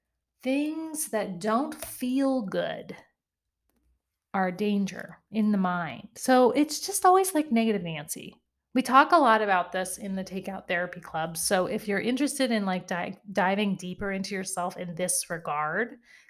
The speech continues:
come on over. I'll show you how to do it. Anyways, we want to be able to understand that our brain is always thinking and that we need to become the leader instead of the follower.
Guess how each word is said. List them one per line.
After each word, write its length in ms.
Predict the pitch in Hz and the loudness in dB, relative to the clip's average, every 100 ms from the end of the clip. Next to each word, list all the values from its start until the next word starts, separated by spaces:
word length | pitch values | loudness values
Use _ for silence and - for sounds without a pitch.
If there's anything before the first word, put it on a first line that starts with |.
| - | -10
come 200 | - 233 | 2 4
on 160 | 214 190 | 4 2
over. 400 | 170 165 165 - _ - - - | 0 -6 -14 -16 _ -20 -20 -6
I'll 80 | 196 | -4
show 160 | - 208 | 0 2
you 140 | 202 | 2
how 80 | 190 | 2
to 100 | 175 | 0
do 140 | 170 | -2
it. 100 | 156 - _ - | -4 -6 _ 0
Anyways, 560 | 240 214 165 127 - - _ _ _ _ _ - - _ | 4 4 2 -2 -6 -10 _ _ _ _ _ -12 -12 _
we 120 | 262 269 | -2 2
want 400 | 262 294 440 - | 4 4 2 -2
to 640 | - 254 220 208 214 208 _ _ _ _ _ _ _ | 2 4 4 4 0 -6 _ _ _ _ _ _ _
be 140 | - 240 | 2 4
able 280 | 226 226 | 6 2
to 600 | 226 - 214 202 208 202 - _ _ - _ _ _ _ _ - | 0 -4 -2 0 -2 -6 -12 _ _ -20 _ _ _ _ _ -2
understand 640 | 277 320 403 403 285 262 | 0 4 4 4 2 4
that 60 | 240 | 6
our 100 | 214 | 4
brain 400 | 202 202 214 226 | 2 -2 2 2
is 100 | 220 | 2
always 320 | 190 190 202 | 0 -2 -2
thinking 680 | - 180 180 190 190 262 302 - _ _ _ _ _ _ _ _ | -6 -8 -8 -8 -4 -4 -6 -12 _ _ _ _ _ _ _ _
and 200 | 240 240 | 2 4
that 160 | 240 202 | 4 4
we 680 | 220 233 269 285 302 302 - - - - | 0 2 4 4 2 0 -4 -8 -16 -2
need 260 | 254 247 | 2 2
to 80 | 226 | 2
become 300 | 233 233 233 | -2 0 0
the 100 | 208 | 0
leader 380 | 190 202 220 226 | -2 0 2 2
instead 380 | 208 196 - 190 | 2 0 -2 -2
of 160 | 180 | -2
the 40 | 175 | -4
follower. 640 | - 170 170 147 - 185 | -4 -2 0 -4 -8 -14